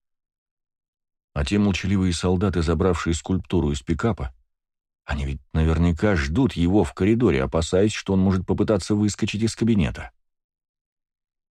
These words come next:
"Я знаю, о чём вы думаете", — говорит Гамли. "Но к тому времени, как вы вернётесь домой, вашей сестры уже там не будет. И лучшее, что вы можете для неё сделать,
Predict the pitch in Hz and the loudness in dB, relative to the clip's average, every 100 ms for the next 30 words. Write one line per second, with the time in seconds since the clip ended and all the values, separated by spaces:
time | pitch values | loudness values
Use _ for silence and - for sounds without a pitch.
0 | _ _ _ _ _ 67 67 69 67 73 | _ _ _ _ _ -4 -2 -2 -2 0
1 | 87 98 101 - 104 101 104 85 65 52 | 2 2 0 0 0 2 2 2 0 -4
2 | 50 - 52 - _ _ _ - 92 101 | -8 -10 -12 -14 _ _ _ -2 2 2
3 | 95 85 92 92 101 104 - _ _ _ | 2 2 2 4 4 2 -4 _ _ _
4 | _ _ _ _ _ _ - 73 71 - | _ _ _ _ _ _ -6 -4 -2 -2
5 | 78 92 82 90 92 85 82 78 71 85 | 2 2 4 4 4 4 2 0 0 2
6 | 87 80 82 90 80 76 69 76 78 92 | 4 4 4 2 2 0 0 2 2 2
7 | 92 82 - 78 82 - 82 92 85 82 | 4 2 0 -2 -4 -2 0 2 2 2
8 | 78 76 73 65 60 55 55 - _ _ | 0 0 0 0 -4 -8 -10 -18 _ _
9 | _ _ _ _ _ - 65 71 85 - | _ _ _ _ _ -6 -4 0 -2 0
10 | 92 - 85 87 90 82 78 78 73 71 | -2 0 2 2 2 0 0 0 0 0
11 | 67 62 85 113 62 - | -2 -2 0 0 -4 -10